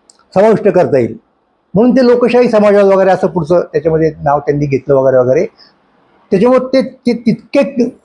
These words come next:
अ, कदाचित, अ, काँग्रेसचे प्रतिस्पर्धी किंवा शत्रू नसतील, जितके खरोखरचे कम्युनिस्ट होते. आता खरोखरच्या कम्युनिस्टमध्ये सुद्धा रशियावादी आणि चीनवादी असा पुढे भेद व्हायचा होताच,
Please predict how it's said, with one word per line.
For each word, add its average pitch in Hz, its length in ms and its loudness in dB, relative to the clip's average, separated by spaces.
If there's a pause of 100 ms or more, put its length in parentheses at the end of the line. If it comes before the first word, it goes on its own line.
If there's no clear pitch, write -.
(220)
अ, 196 140 0
कदाचित, 220 680 -2
अ, 202 120 4
काँग्रेसचे 202 500 0
प्रतिस्पर्धी 185 580 -2
किंवा 196 220 -2
शत्रू 214 240 0
नसतील, 208 300 0 (380)
जितके 208 320 0
खरोखरचे 247 440 2
कम्युनिस्ट 214 440 0
होते. - 240 -6 (760)
आता 269 200 0
खरोखरच्या 208 420 2
कम्युनिस्टमध्ये 240 600 2
सुद्धा 240 360 2 (360)
रशियावादी 240 520 4
आणि 240 160 4
चीनवादी 208 640 0 (800)
असा 208 200 -2
पुढे 220 260 2
भेद 185 320 2
व्हायचा 214 340 2
होताच, 226 380 0